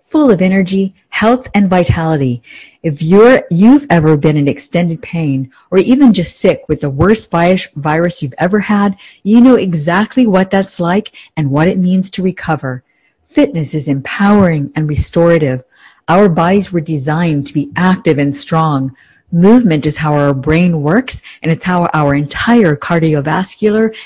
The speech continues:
and circulatory system works.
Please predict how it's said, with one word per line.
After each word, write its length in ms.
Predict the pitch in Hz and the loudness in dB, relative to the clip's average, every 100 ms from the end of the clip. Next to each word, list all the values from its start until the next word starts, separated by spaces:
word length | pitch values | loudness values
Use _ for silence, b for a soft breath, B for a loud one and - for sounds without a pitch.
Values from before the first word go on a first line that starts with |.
| B | B
and 160 | 214 214 | 0 0
circulatory 840 | - 208 208 190 175 - 165 156 | 0 0 0 -2 -2 -2 0 0
system 540 | - 151 - 151 143 - 143 | -2 -8 -6 -6 -8 -10 -2
works. 500 | 151 127 - - | 0 0 -6 -20